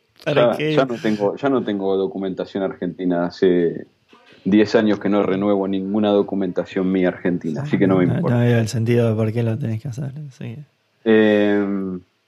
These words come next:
Speaker 2: cuando estás fuera durante bastante tiempo te das cuenta de que Argentina es un país de mediocres. Eh, sin ningún tipo de ambición de mejora más allá de un montón de individualidades muy buenas que las sigue teniendo,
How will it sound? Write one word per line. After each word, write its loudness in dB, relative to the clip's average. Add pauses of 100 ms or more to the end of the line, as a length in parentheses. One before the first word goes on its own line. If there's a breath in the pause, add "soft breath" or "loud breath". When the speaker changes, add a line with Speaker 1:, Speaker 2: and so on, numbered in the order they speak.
(240)
Speaker 2:
cuando 2
estás 0
fuera 4
durante -2
bastante 0
tiempo -2
te 0
das 0
cuenta 2
de 0
que -6
Argentina -2
es -6
un 0
país 2
de -4
mediocres. -2 (1700 soft breath)
Eh, -2
sin 2
ningún 4 (160)
tipo 2
de 4
ambición -4
de 0
mejora 2
más -4
allá 0
de -2
un -8
montón 0
de 2
individualidades 2
muy 2
buenas 0
que -8
las -12
sigue -2
teniendo, -2